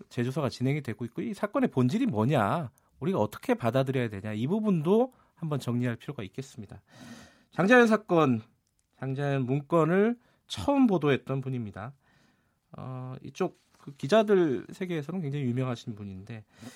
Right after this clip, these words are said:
김대호 기자 직접 모시고 아까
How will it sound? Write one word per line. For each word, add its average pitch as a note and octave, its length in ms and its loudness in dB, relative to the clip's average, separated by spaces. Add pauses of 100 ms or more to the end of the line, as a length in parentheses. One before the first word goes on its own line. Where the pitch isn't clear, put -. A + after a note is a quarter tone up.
(160)
김대호 G#3 560 8
기자 F3 380 2
직접 C#3 340 -2
모시고 B2+ 540 -2 (640)
아까 A#2+ 380 -10